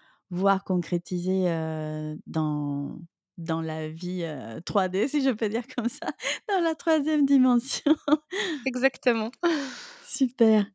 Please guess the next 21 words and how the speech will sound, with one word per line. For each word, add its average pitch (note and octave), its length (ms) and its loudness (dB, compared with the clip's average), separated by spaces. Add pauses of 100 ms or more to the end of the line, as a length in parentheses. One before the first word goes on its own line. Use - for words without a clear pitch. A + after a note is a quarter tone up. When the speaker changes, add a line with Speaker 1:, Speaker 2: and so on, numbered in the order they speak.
(600)
Speaker 1:
Du A#3+ 200 8
coup, F4 280 8
heu, G#3 100 6
justement, B3 460 6
maintenant A3+ 280 6
qu'on A3 180 6
parle A3 220 4
de G#3+ 140 6
ça, C4 460 4
heu, G3+ 220 4 (120)
est-ce G#3 200 0
que, C4 120 6 (840)
heu, F#3 120 -8
tu G#3+ 140 0
te A3 100 0
rends G3+ 240 2
compte B3+ 400 4
de, F#3+ 360 4
de F3 140 0
la F#3 180 4
place A#3 560 4